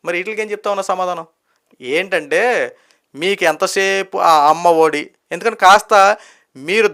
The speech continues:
ధర్నాలు చేయడానికి, మీరు మాటలు మాట్లాడుకోవడానికి కాస్త ఉన్నటువంటి అంశాలు ఏంటంటే ఆ అమ్మ ఒడి ఒకటి, ఆ నిరుద్యోగ భృతి,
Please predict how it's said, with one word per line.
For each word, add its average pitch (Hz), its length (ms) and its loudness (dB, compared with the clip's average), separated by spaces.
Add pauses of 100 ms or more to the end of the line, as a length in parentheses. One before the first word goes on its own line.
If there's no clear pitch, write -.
ధర్నాలు 196 440 6
చేయడానికి, 190 400 0 (160)
మీరు 196 140 -2 (120)
మాటలు 208 260 2 (120)
మాట్లాడుకోవడానికి 180 640 -2
కాస్త 175 260 0
ఉన్నటువంటి 185 400 0
అంశాలు 180 300 -2
ఏంటంటే 160 280 -6 (760)
ఆ 143 120 6 (200)
అమ్మ 165 140 0 (120)
ఒడి 180 160 8
ఒకటి, 165 240 0 (260)
ఆ - 20 8 (140)
నిరుద్యోగ 170 460 0 (100)
భృతి, 165 260 -4